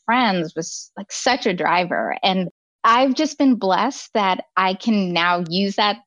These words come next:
skill to help people and help my firm. And so that's really where this all got started. Like,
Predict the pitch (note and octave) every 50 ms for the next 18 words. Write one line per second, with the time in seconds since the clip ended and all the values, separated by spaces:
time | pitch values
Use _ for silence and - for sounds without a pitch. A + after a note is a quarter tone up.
0 | _ _ _ - - - - _ - A3 G#3+ G#3 G#3+ A3 A3+ A#3 _ _ _ _
1 | _ _ - - G#3+ F3+ - - A#3 G#3+ A3 - - - F3 C3+ - - A#2+ D3
2 | E3 D3 - - G3+ G3 F#3+ F#3 - F#3+ G3 - G#3 A3+ A#3 - - F4 C4+ F#3
3 | E3+ E3 D#3+ - - - F#3 F3 F3 F3 E3+ - - A3+ G#3+ A3 A#3 - E4 -
4 | - A#3+ A#3+ C4 C4+ C4+ A#3 G3 G3 G3 F#3 F3+ F#3 - F3+ F3 F3+ - F#3 F3+
5 | F3+ - - - - - F#3 F#3 G#3 G#3+ - - -